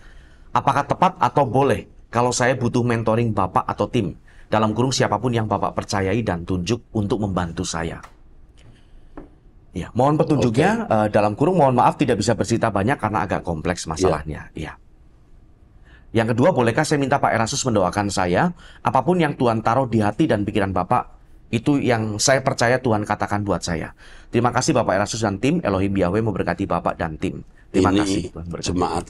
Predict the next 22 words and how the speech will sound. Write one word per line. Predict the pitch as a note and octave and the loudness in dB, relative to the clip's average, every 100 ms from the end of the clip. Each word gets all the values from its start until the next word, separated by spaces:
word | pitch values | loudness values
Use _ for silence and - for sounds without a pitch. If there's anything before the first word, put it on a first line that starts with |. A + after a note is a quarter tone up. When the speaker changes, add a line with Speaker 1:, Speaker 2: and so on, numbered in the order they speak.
| F#2+ | -6
Speaker 2:
M | D#2 | -6
A | D2+ D2 | -6 -8
G | - F2+ G#2+ | -2 0 2
Speaker 1:
Iya. | E2+ D2 | 0 -2
Speaker 2:
harus | D#2 D#2 | -6 -6
mendapat | D#2 D2+ - E2 - | -4 -4 -6 -10 -10
perhatian | - B1 - - D2+ C#2+ | -10 -10 -8 -6 -6 -6
khusus, | - D#2 - C#2+ C2+ A#1 D2+ F#2+ - - - - - - - - - - - - - | -10 -10 -8 -8 -6 -6 -6 -8 -12 -20 -20 -20 -20 -20 -20 -20 -20 -20 -20 -20 -16
harus | D2+ D#2+ D#2+ F2+ F2+ - | -4 -2 0 0 0 -6
dihubungi, | - D2+ C#2 D#2 D2 E2 D2 D2 C#2+ - - - - - - | -6 -6 -6 -8 -4 -2 0 -2 -6 -16 -20 -20 -20 -20 -8
ya, | F2+ - - - - - - | -6 -6 -10 -20 -20 -20 -14
harus | - E2 F#2+ - | -2 0 0 -2
ditanya | F2+ E2+ E2+ E2+ F#2+ A#2+ | -6 -2 -2 0 -2 -4
persoalannya | - E2 - - D#2 D2+ D#2 D2 | -6 -6 -4 -4 -4 -6 -6 -8
apa, | - C#2+ - - - - - | -10 -14 -10 -10 -10 -14 -12
ya, | D2+ D#2+ F2 - - - - - - - - - - - - - - - - - | -6 -6 -6 -10 -20 -20 -20 -20 -20 -20 -20 -20 -20 -20 -20 -20 -20 -20 -20 -6
didoakan | F2+ F#2+ F2+ F#2+ G2+ G#2 | 0 2 2 0 -2 -2
udah | A#2 E2+ D2+ | -4 -6 -6
pasti | - D#2 - - D#2+ | -6 -6 -6 -4 -6
kalau | B1+ B1+ C#2 | -6 -8 -10
itu | C#2 D2 | -10 -10
jemaat | D#2 D2+ - D#2 | -6 -6 -6 -8